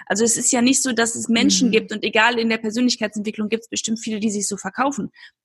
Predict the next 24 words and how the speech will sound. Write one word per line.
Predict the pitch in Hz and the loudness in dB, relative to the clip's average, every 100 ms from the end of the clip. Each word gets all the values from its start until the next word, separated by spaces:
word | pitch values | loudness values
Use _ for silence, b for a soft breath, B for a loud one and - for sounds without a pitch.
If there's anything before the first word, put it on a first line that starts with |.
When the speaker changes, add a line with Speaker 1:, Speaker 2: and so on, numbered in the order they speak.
| _ | _
Speaker 1:
Niemand | 214 240 285 294 190 170 | 6 8 10 8 6 0
von | - - - | -6 -12 -8
uns | 180 | -8
auf | 180 | -8
der | - 175 | -10 -6
Welt, | 170 175 | -6 -6
wir | |
sind | 180 | -4
alle | 208 254 | 0 2
Menschen, | 247 226 214 233 240 | 4 2 0 -2 -4
sind | - 190 - | -6 -6 0
immer | 247 262 269 254 | 4 4 2 -2
Happy | 214 214 - | -6 -8 -6
Life | 202 175 180 | -6 -6 -8
Family. | - 403 208 170 156 | -8 -2 -2 -4 -6
Niemand. | 190 269 269 175 175 | 4 6 6 4 -2
Speaker 2:
Mhm. | 165 160 165 | -6 -6 0
Speaker 1:
Wir | 220 | 0
haben | 226 | 4
alle | 269 277 | 4 4
mal | 233 208 | 2 2
schlechte | - 190 - | -4 -6 -10
Tage | - 190 190 | -4 -2 0
und | 190 190 | -2 -4